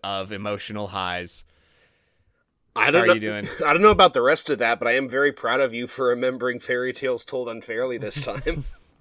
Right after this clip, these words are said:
Speaker 1: Oh, that's the whole, that's the whole intro. That was the first time we've ever done it uncut.
Speaker 2: Oh, <laughs> c-,
Speaker 1: And so
Speaker 2: congratulations.
Speaker 1: you're gonna have to remember that and do that next time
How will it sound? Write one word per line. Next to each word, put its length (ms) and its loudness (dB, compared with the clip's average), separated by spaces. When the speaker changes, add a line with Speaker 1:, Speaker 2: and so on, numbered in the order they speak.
Speaker 1:
Oh, 100 8
that's 220 6
the 100 4
whole, 160 2
that's 220 0
the 100 -2
whole 240 0
intro. 320 -6
That 180 -2
was 120 -4
the 80 -12
first 240 -6
time 120 -4
we've 140 -8
ever 140 -6
done 160 -8
it 100 -10
uncut. 460 -8
Speaker 2:
Oh, 280 -8
<laughs> 40 -20
c-, 140 -20
Speaker 1:
And 200 -12
so 100 -20
Speaker 2:
congratulations. 680 2
Speaker 1:
you're 60 2
gonna 120 -2
have 140 -8
to 340 -2
remember 560 -4
that 260 -2
and 160 -10
do 120 -8
that 200 -4
next 360 -8
time 500 -10